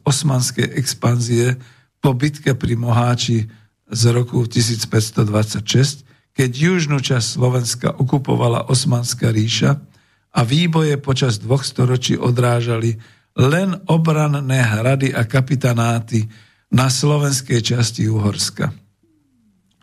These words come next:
Pri všetkých tých agresiách bolo nutné, aby sa vyvraždené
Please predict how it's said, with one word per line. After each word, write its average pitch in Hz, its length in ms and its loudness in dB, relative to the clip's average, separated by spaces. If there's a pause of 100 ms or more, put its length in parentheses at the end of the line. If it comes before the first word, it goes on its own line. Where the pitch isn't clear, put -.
(360)
Pri 127 120 2
všetkých 160 520 0
tých 110 240 -4
agresiách 131 720 0
bolo 117 320 -2
nutné, 131 640 0 (400)
aby 131 200 2
sa 135 200 0
vyvraždené 131 1080 0